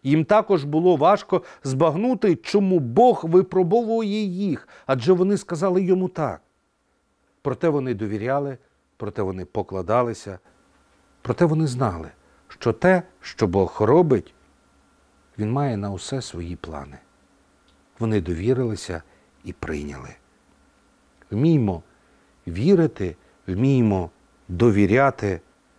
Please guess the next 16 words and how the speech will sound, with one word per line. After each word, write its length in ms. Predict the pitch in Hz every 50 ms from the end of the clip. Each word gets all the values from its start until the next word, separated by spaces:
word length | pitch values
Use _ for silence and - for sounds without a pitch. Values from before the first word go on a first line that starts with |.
| _ _ _
також 460 | - 107 - - 131 127 113 - - -
і 120 | 117 113
ми, 340 | 107 104 104 107 95 76 71 - _ _ _ _ _ _ _
за 200 | 90 82 98 95
прикладом 640 | - - 104 98 - 92 92 85 85 87 82 80 - _ _ _ _ _ _ _ _
Йосифа 680 | 90 85 101 120 113 - - - - - - 87 80 80 - _ _ _ _ _ _ _ _
і 100 | - 87
Марії. 580 | 80 71 73 73 71 67 67 64 - - - _ _ _ _ _ _ _ _ _ _ _ _ _ _ _
Що 220 | - - - 143
Бог 260 | 127 147 165 147 127
знає, 520 | 120 123 131 151 143 131 104 82 78 78 - _ _ _ _ _ _ _ _ _ _ _ _ _ _ _ _
що 340 | - - - - 190 185 185
і 180 | - - 135 117
навіщо 640 | 120 117 110 101 139 180 180 - - - 139 143 135
Він 240 | 123 127 110 98
робить 440 | 92 98 107 95 95 107 98 - -